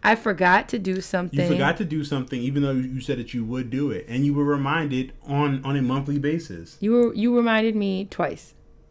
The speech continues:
Speaker 2: I definitely reminded you three times.
Speaker 1: Well, I'm a, okay, I'll treat you like you treat me. Prove it.
Speaker 2: <laughs>
Speaker 1: 'Cause you always want receipts and
Speaker 2: You, you threw,
Speaker 1: documentation.
Speaker 2: you threw away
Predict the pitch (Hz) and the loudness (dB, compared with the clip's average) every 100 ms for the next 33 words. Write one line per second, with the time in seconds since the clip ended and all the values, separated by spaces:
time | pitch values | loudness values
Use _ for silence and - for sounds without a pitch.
0 | - - - _ - - 113 110 131 131 | -20 -20 -20 _ -20 -14 -8 -4 -4 -4
1 | 117 110 107 104 95 95 92 85 - - | -6 -4 -6 -8 -8 -12 -12 -14 -16 -18
2 | - - - - - - - - - - | -20 -20 -20 -20 -20 -20 -20 -20 -20 -20
3 | - - 190 190 190 202 - - - - | -20 -6 0 2 2 -2 -14 -20 -20 -20
4 | - - - 208 226 226 - 254 220 233 | -20 -20 -4 0 2 2 0 0 0 2
5 | 233 - 240 - 226 226 240 254 196 - | 0 0 -2 0 -2 -2 -2 0 0 0
6 | 226 180 165 160 - - - - - - | 0 2 0 -6 -14 -20 -20 -20 -20 -10
7 | - - - - - _ - - - - | -10 -10 -20 -20 -20 _ -20 -20 -14 -6
8 | 170 170 202 226 220 214 202 190 - 226 | -4 0 2 4 4 2 0 -2 -2 0
9 | 220 - - 175 143 190 - 196 196 185 | 0 -2 -6 -2 2 2 2 2 2 6
10 | 226 254 214 254 277 311 285 294 403 302 | 6 8 8 8 8 6 8 6 6 2